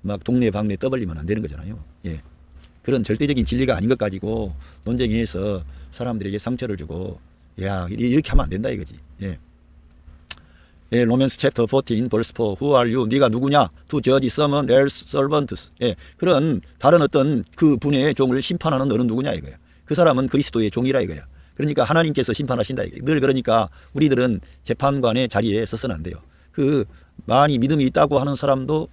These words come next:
그 약한 사람을 멸시하고 판단할 수가 있고요. 또 그 믿음이 약한 사람은 "그거는 해서는 안 되는 거야." 하면서 판단할 수도 있고요. 자칫 잘못하면은 다 판단하는 사람이 돼.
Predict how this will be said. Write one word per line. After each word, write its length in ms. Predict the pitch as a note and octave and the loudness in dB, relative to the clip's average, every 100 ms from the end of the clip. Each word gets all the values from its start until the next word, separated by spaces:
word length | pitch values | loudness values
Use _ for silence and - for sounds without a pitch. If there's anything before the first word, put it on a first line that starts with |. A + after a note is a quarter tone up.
| - - | -16 -6
그 260 | C3+ C#3 | -2 2
약한 280 | B2+ C3+ C3+ | 2 2 0
사람을 340 | C3 B2+ B2 C3 | 0 0 0 0
멸시하고 540 | A#2 B2+ B2+ A2+ B2+ | -2 2 2 2 -2
판단할 280 | B2+ C3+ A#2 | -2 0 0
수가 160 | A2+ G2 | -2 -4
있고요. 340 | A#2 D3 - - _ _ _ - | -2 -4 -4 -12 _ _ _ 0
또 420 | E3 C#3+ C#3 E2+ - _ _ | 4 4 2 -2 -12 _ _
그 240 | - D3 C3 | -2 0 0
믿음이 240 | C#3+ D3+ B2 | 0 2 2
약한 240 | B2 C3+ | 2 0
사람은 480 | B2+ B2 A#2+ C#3 G#2 - _ | 2 2 0 -4 -6 -14 _
"그거는 280 | D3 E3+ B2+ | -2 0 2
해서는 240 | F#3 E3+ | 2 0
안 80 | A#2+ | 0
되는 160 | F3+ | 0
거야." 160 | D#3 B2+ | 2 4
하면서 460 | F3+ D#3+ C#3+ D3+ D#3+ - | 2 0 -2 -2 -4 -4
판단할 280 | D#3 D3+ | -4 -2
수도 140 | B2 G#2+ | -2 -6
있고요. 320 | - D3+ - - _ _ | -4 -6 -6 -12 _ _
자칫 220 | - D#3 F3+ | -6 0 4
잘못하면은 640 | F3 F#3 F3+ D3 E3 A2 | 4 4 2 2 -2 -2
다 240 | C#3+ C4+ | -4 -4
판단하는 400 | - F#3 F3+ D3 | 0 4 4 4
사람이 280 | B2+ B2 A2 | 0 -2 -4
돼. 160 | - | -8